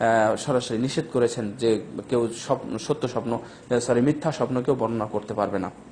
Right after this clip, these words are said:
তো, আহ, আপনার প্রশ্ন যে দেখা যায় কিনা, জি দেখা যায়, রাসূল সাল্লাল্লাহু আলাইহি ওয়াসাল্লামকে দেখা যায়। এর জন্য কোনো নির্দিষ্ট আমল আছে কি? জি না, কোনো নির্দিষ্ট আমল নেই যে, যে কাজ করলে বা যে আমল করলে রাসূল সাল্লাল্লাহু আলাইহি ওয়াসাল্লামকে দেখা যাবে।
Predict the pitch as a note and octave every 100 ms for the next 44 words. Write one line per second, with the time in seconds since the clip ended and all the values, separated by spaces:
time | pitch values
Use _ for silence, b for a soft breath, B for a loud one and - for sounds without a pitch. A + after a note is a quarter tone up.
0 | - - - - - - - B B B
1 | B - C3+ C3+ C3+ - - - C#3 -
2 | - - F#3+ G3 F#3+ - G3+ - - D3
3 | D#3 D#3 C#3+ D3 E3 D#3+ D#3 C#3+ D3 C#3+
4 | - F3+ A#3+ F#3 - D3+ A#2 D#2+ - -
5 | C3 C3 D#3 D3 - D#3+ F3 C3+ - -
6 | - - - B B B E3 E3+ G3+ G3+
7 | G3 F3 D#3+ F3 - E3 C#3+ E3 D#3 D3+
8 | G3+ F#3+ F#3+ - - D3+ A3+ G#3 F3 F3+
9 | F3+ F#3 E3+ F3 - D#3+ D3 D3+ C#3 C3+
10 | F3 B B B C#3 C#3 D#3 D#3 D3 C#3
11 | - C#3+ C3+ B2+ A#2+ B2 C#3 C#3 C3 C3
12 | B2+ A#2+ A#2 A#2 B2+ B2 - A2+ A2+ C#3
13 | E3+ - - - A2 - B2 A2 G2+ F#2+